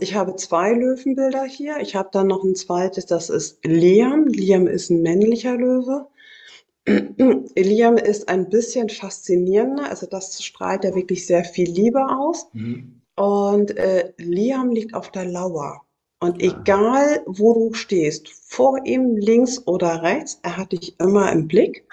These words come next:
Speaker 2: <laughs>
Speaker 1: Und, äh,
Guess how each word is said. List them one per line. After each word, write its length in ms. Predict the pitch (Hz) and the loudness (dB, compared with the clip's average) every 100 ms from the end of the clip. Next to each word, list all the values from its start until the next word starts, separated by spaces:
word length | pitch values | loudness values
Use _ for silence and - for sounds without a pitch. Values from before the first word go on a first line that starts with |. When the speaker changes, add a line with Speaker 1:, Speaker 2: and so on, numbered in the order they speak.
| - | -2
Speaker 2:
<laughs> 840 | 175 - 180 - 170 185 180 - | 0 2 0 0 2 0 0 -2
Speaker 1:
Und, 720 | - 220 233 214 214 208 208 208 | 2 6 6 6 6 8 6 6
äh, 640 | 196 202 196 190 185 | 6 6 6 4 4